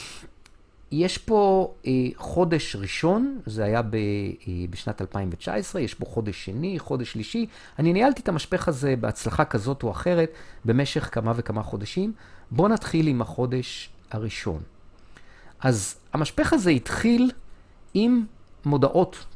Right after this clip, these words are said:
פרסומות שעשיתי בפייסבוק, שהיו להם מאה ארבעים ושתיים אלף חשיפות.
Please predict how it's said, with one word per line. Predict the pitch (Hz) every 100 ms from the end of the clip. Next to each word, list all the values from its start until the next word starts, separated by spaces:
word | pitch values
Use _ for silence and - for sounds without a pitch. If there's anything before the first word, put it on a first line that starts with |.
| -
פרסומות | 113 - 139 143 139 - - - - -
שעשיתי | - 107 - 139 110
בפייסבוק, | 95 - 143 - 208 - - - - - - - -
שהיו | - - - 127 120 110 135 170
להם | 156 139
מאה | 139
ארבעים | 123 117
ושתיים | 110 - 113 110
אלף | 110 107
חשיפות. | - - - - 202 220